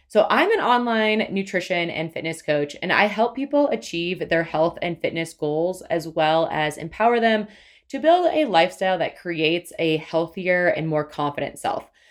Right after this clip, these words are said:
So when you are on a pursuit to transform yourself, to achieve something you've not reached before, there is fear, right?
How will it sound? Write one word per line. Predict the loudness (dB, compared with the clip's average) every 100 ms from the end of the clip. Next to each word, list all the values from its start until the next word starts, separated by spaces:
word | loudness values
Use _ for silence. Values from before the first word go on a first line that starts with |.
| _ _
So | -2
when | 0 0
you | 2 4 4
are | 6 6
on | 4
a |
pursuit | 0 -4 -4 -2 0 -2 -4
to | -4 -2 -2 -4
transform | -4 -4 -4 -8 -4 -2 0
yourself, | -4 0 4 4 4 -6 _ _ _
to | -4
achieve | -4 -4 0 0
something | 2 0 0 0 0 0 -2
you've | -6 -6 -4
not | -2 -2 -4
reached | -6 -6 -8 -6
before, | -6 -2 0 2 2 0
there | 0 4 6
is | 4 0 -4
fear, | -6 -4 -4
right? | -4 -2 -2 -2